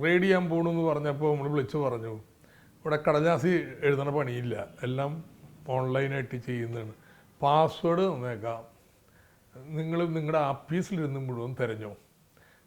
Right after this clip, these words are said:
ഇതൊരു ധനകാര്യ സ്ഥാപനമല്ലേ, അതുകൊണ്ട് അവിടെ ആളുകളുടെ വിശ്വാസത്തിന് ഇളക്കം തട്ടരുത്." ഏയ്,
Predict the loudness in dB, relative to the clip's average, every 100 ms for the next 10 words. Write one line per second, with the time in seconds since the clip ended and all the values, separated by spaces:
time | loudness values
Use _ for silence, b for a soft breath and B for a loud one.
0 | -2 0 2 2 4 4 4 2 0 2
1 | 2 0 -2 -4 -10 -16 _ b b b
2 | b b 0 2 2 2 2 2 0 0
3 | 0 -4 -2 0 2 2 2 2 0 -2
4 | 0 0 0 -6 -4 -4 -4 -4 -4 -2
5 | -4 -6 -10 -14 _ b b -2 6 10
6 | 10 8